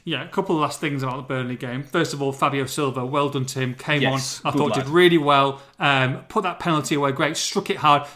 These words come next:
Speaker 1: against probably one of the best, probably the best keeper actually in the Premier League in Pope, who dived right, but it was too strong for him.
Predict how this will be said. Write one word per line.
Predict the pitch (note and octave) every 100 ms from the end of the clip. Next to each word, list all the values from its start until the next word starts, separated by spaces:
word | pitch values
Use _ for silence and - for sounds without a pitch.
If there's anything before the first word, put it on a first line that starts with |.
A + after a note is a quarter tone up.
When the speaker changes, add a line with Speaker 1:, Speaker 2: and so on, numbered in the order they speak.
| -
Speaker 1:
against | D#3+ E3 -
probably | G3 E3
one | D3
of |
the | C#3
best, | C#3+ C3
probably | D4 G3
the |
best | C3+ F3 -
keeper | D3 C3
actually | C#3 -
in | C3
the |
Premier | C3 C#3 C3
League | C3+ C3
in | B2+
Pope, | - C#3 C3+
who | C#3+
dived | D#3+ D#3 C3+
right, | C3+ C3 C3
but | C3+
it |
was | C3
too | - - F3
strong | - D#3 C#3
for | C3+
him. | C#3